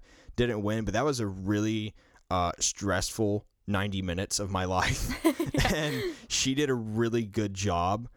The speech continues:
Speaker 1: of expressing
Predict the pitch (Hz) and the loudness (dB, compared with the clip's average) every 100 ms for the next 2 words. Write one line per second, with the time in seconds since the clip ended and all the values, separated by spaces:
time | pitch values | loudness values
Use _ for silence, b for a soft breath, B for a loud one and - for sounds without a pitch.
0 | b b 104 98 85 - - _ - _ | b b 0 0 -2 -10 -20 _ -20 _
1 | _ _ _ 113 - - 117 107 - 123 | _ _ _ -2 -2 0 0 2 0 -2
2 | 120 127 | -2 -6